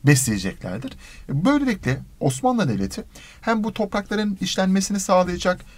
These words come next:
üretimde verimliliği ve devamlılığı sağlayacaktır. Hem de aynı zamanda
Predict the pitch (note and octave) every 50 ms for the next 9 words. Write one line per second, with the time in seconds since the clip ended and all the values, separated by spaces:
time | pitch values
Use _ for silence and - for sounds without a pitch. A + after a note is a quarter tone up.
0 | - - - A#2+ A#2+ C#3+ C#3 - F3+ F#3 F3+ E3+ D#3+ E3 D#3+ E3+ E3 E3 D#3+ D#3+
1 | E3 E3 E3 D#3+ C#3+ A#2 G2+ G#2+ F#2+ G2 F#2 F#2 G2 A#2+ F3+ F#3+ - A3 G3 F#3+
2 | F#3+ F#3+ F#3 F#3 F3+ - - G3+ F#3 - - - - - - - - A3+ A#3 F#3+
3 | C3 A#2 - - - F3 F3+ D#3 C3 A#2+ G#2+ F#2 F#2 F#2 F#2 B2 E3 G3 F#3+